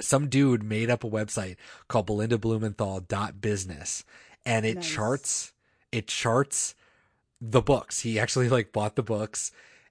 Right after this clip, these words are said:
Speaker 1: uh,
Speaker 2: Oh.
Speaker 1: subscribes. Apparently, Rocky Flintstone has a newsletter where he'll give out random chapters and stuff.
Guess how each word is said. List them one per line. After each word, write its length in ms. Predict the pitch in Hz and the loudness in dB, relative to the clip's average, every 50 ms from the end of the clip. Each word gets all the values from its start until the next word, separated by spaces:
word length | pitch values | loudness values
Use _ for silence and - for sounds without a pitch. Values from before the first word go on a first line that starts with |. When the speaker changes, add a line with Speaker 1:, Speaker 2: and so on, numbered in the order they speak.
| _ _ - | _ _ -2
Speaker 1:
uh, 120 | 120 110 | 0 0
Speaker 2:
Oh. 40 | 107 | 2
Speaker 1:
subscribes. 760 | - - 113 - 302 - 120 113 104 110 120 131 123 - - | 0 -2 -4 -2 -2 0 0 2 2 2 2 2 0 -2 -2
Apparently, 500 | 120 131 - - 175 233 240 180 143 127 | 0 2 4 6 6 6 6 6 6 4
Rocky 300 | 120 123 127 127 - 135 | 4 4 2 2 0 -2
Flintstone 400 | - 143 135 117 - 139 123 107 | -2 -2 -2 0 0 -2 -2 -2
has 320 | 92 113 110 113 113 123 | 0 0 0 0 0 -2
a 100 | 120 113 | -4 -6
newsletter 640 | 107 107 110 123 127 - - 98 90 90 92 95 95 - - - - - | -4 -2 -2 -2 -2 -4 -4 -8 -8 -8 -10 -12 -12 -14 -18 -20 -8 -4
where 140 | 127 117 101 | -2 0 2
he'll 160 | 101 120 110 | 2 0 0
give 200 | 101 - 120 110 | 2 2 4 4
out 200 | 113 113 104 110 | 4 2 2 0
random 340 | 107 104 104 104 104 101 98 | 0 0 0 -2 -4 -6 -6
chapters 540 | - 110 104 104 101 - 101 90 90 - 101 | -6 -4 -4 -4 -4 -6 -8 -8 -8 -10 -10
and 100 | 95 - | -10 -10
stuff. 320 | - 104 90 92 90 - | -8 -8 -8 -8 -10 -14